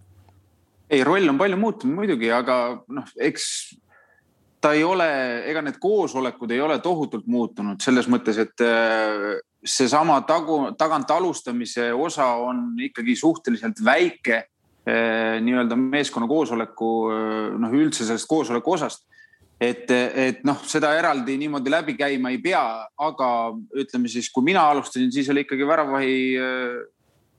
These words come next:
kui väravaht sai väravahi löögi, siis löö nii kaugel, kui jaksad ja jookseme ja võitleme ja vaatame, mis edasi saab. Et,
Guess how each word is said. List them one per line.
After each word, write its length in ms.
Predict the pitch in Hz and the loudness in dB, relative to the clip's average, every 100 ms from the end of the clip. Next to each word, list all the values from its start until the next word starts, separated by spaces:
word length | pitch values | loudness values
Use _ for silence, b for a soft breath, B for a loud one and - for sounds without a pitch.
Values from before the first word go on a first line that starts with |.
| _ | _
kui 120 | 139 | 2
väravaht 440 | 139 170 147 143 - | 4 4 2 0 0
sai 200 | 139 139 | 0 2
väravahi 420 | 139 165 151 151 | 2 2 2 2
löögi, 400 | 156 190 180 135 | 2 0 0 -4
siis 260 | 123 127 - | -4 -6 0
löö 160 | 156 156 | 2 2
nii 180 | 156 156 | 2 2
kaugel, 340 | 160 165 139 143 | 2 2 0 2
kui 140 | 165 | 4
jaksad 420 | 185 185 - 131 | 2 0 -6 -2
ja 180 | 139 143 143 | 0 0 0
jookseme 520 | 143 165 175 - 143 147 | 0 -2 -4 -6 -2 0
ja 80 | |
võitleme 480 | 160 190 185 143 139 | 2 0 0 -4 0
ja 80 | 139 | 0
vaatame, 280 | 147 147 139 | 0 -2 -4
mis 80 | 139 | -4
edasi 280 | 185 131 101 | -2 -2 -4
saab. 200 | 110 104 _ _ _ _ | -12 -12 _ _ _ _
Et, 260 | 127 127 127 | 0 0 -4